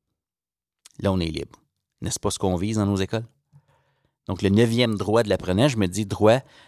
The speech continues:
amener les gens à voir le lien entre leurs efforts et les résultats qu'ils obtiennent.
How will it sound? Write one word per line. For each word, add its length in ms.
amener 380
les 180
gens 300
à 100
voir 320
le 120
lien 360
entre 180
leurs 320
efforts 440
et 80
les 260
résultats 460
qu'ils 260
obtiennent. 440